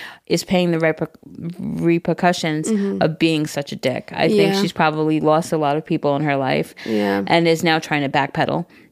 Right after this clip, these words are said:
Speaker 2: Yeah. But th-, then you should go on the fucking reunion and be like, "I am so embarrassed by what I've done. That is not my character. That's not who I am."
Speaker 1: And
Speaker 2: Like,
Speaker 1: leave the "but" out.
Speaker 2: Yeah. It was just, it wasn't, like, genuine at
Speaker 1: Yeah.
Speaker 2: all. It was like, "Hold on.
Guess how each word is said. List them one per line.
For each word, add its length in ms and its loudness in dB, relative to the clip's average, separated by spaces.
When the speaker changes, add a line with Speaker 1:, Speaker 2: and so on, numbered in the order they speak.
Speaker 2:
Yeah. 380 -2
But 180 -4
th-, 180 -2
then 220 4
you 160 4
should 180 0
go 60 4
on 240 6
the 160 2
fucking 260 0
reunion 400 4
and 80 2
be 80 4
like, 140 4
"I 100 4
am 120 4
so 320 2
embarrassed 880 4
by 160 4
what 200 2
I've 120 0
done. 400 2
That 140 4
is 100 0
not 160 2
my 140 2
character. 480 2
That's 160 0
not 160 0
who 100 -2
I 80 0
am." 480 4
Speaker 1:
And 80 8
Speaker 2:
Like, 80 8
Speaker 1:
leave 120 2
the 100 6
"but" 280 4
out. 320 2
Speaker 2:
Yeah. 800 4
It 100 0
was 100 0
just, 160 0
it 160 2
wasn't, 320 2
like, 240 -2
genuine 560 2
at 120 4
Speaker 1:
Yeah. 60 4
Speaker 2:
all. 220 2
It 80 -2
was 100 -2
like, 220 -4
"Hold 340 -4
on. 80 -4